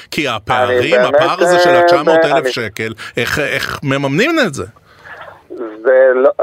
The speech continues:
Speaker 2: אה, זה פער של תשע מאות אלף שקל, אבל משכנתה שאני צריך לקחת במסגרות המיליון שבע מאות, זה כמעט שני מיליון שקל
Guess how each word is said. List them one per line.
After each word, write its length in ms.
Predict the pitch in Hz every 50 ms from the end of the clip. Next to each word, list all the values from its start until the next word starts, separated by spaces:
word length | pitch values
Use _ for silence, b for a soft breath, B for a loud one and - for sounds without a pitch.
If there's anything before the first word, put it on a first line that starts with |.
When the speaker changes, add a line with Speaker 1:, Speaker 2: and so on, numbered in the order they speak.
| 135 - - - 127
Speaker 2:
אה, 320 | 123 127 - - 127 127
זה 80 | 113 - - _
פער 260 | - 175 196 190 196
של 160 | - - 151
תשע 160 | - - 151 156
מאות 240 | 165 160 156 - - -
אלף 200 | 151 156 156 151
שקל, 360 | - - 156 170 165 160 135 110
אבל 140 | 107 104 101 101
משכנתה 500 | 101 - - - - 156 156 170 175 160 151 139 131 123
שאני 220 | - 117 117 113
צריך 160 | 127 135 -
לקחת 240 | 127 117 113 156 131
במסגרות 500 | 113 110 107 107 104 107 113 123 131 -
המיליון 320 | 147 123 110 110 123 127 131 - -
שבע 260 | 110 107 120 131 147
מאות, 200 | 143 110 98 98 -
זה 60 | - -
כמעט 240 | - 127 135 151 -
שני 180 | - - 147 151
מיליון 180 | 151 151 156 151
שקל 240 | - 156 160 170